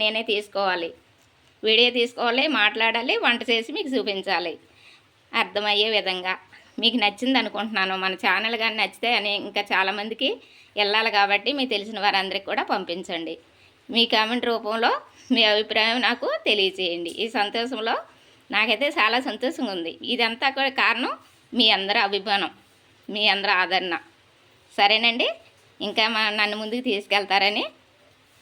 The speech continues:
మీ లక్ష్మక్క మిమ్మల్ని అందరినీ కూడా ప్రేమతో కోరుకుంటుంది. ఇంకెందుకు లేటు,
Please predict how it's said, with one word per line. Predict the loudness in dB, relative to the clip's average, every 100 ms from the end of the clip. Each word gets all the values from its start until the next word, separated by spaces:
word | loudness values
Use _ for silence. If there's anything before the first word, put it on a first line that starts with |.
| -6
మీ | -2 2
లక్ష్మక్క | 2 0 -2 -2 -4 -8 -8 -6
మిమ్మల్ని | -2 0 0
అందరినీ | 2 2 2 2
కూడా | 4 4 4
ప్రేమతో | 2 2 0 -2 -2 -10 _ 0
కోరుకుంటుంది. | 2 2 -2 -4 -4 -6 -8 _ _ _
ఇంకెందుకు | 2 4 4 4
లేటు, | 4